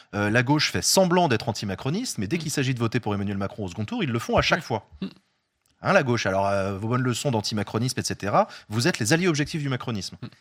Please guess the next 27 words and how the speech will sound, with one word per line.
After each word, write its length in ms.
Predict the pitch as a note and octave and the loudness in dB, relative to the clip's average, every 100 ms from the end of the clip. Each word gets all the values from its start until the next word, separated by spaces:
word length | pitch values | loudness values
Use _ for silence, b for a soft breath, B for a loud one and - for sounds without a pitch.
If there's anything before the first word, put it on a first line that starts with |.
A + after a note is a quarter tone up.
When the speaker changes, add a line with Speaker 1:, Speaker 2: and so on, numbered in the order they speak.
| _ | _
Speaker 1:
Ça, 180 | - A#3 | -2 0
c'est 140 | B2+ | 2
l'argumentaire 600 | C#3 G3 E3+ E3 C#3+ D3+ | 4 2 0 -2 -2 -4
du 120 | C3+ A#2 | -4 -4
R 120 | F#2+ | -2
N, 200 | A#2+ F#3+ | -4 -4
et 80 | A2 | -4
ils 80 | G2+ | -2
le 100 | G2+ | -2
sortent 280 | - D#3+ - | 0 0 0
à 20 | |
chaque 240 | - C3 | 2 0
motion 220 | - A2 G#2+ | 0 -4 -4
de 40 | |
censure, 440 | - - - G2 D3 B B B | -6 -8 -6 -6 -8 B B B
en 80 | G2 | -6
répétant 420 | F#2 G2 G#2 G#2 | -4 -4 -4 -2
à 40 | F#2 | -2
l'envi 320 | E2+ D#2 D#3 | -4 -6 -6
que 120 | - | -2
la 140 | A#2+ E2 | 0 0
seule 160 | A#2+ | 2
alternative, 500 | A2+ - G2 F#2 E2+ | 2 2 -2 -2 -6
c'est 160 | - B2+ | -4 0
Marine 260 | A2 F#2 | 0 0
Le 80 | E2+ | -4
Pen, 300 | D#2+ F2 C#3+ | -6 -6 -6